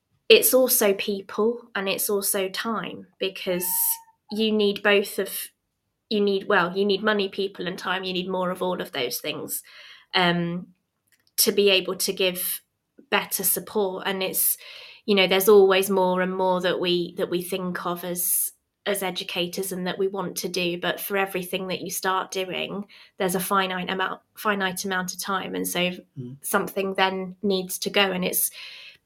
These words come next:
Speaker 1: it's finding that balance. And I think the most, one of the most important things in terms of serving your community and giving your community what they need is to really get to know your community, you know, go out and,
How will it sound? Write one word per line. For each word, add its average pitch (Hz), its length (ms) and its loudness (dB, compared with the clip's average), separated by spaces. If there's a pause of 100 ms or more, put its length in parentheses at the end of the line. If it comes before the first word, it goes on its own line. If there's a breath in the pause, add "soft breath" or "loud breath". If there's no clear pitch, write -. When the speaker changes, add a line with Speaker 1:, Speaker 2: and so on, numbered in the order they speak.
(120)
Speaker 1:
it's - 200 8
finding 185 420 6
that 185 240 4
balance. 180 560 4
And 180 120 0
I 175 80 2
think 175 460 0 (760)
the 190 160 4
most, 185 720 4 (260 soft breath)
one 180 200 2
of 175 100 0
the 180 80 0
most 175 280 2
important 180 500 -4
things 160 600 -2
in 175 120 0
terms 185 360 0
of 170 80 -2
serving 180 460 0
your 170 340 2 (240)
community 180 500 -2
and 180 100 -2
giving 180 240 -2
your 175 120 -2
community 180 500 -4
what 180 180 -6
they 175 120 0
need 180 240 -4
is 180 140 -4
to - 140 -6
really 185 600 0 (380 soft breath)
get 180 320 -2
to 196 500 2 (480)
know 196 180 2
your 185 320 2
community, 180 580 -6
you 170 200 -4
know, 160 140 -4
go 180 260 2
out 185 340 2
and, 175 300 -2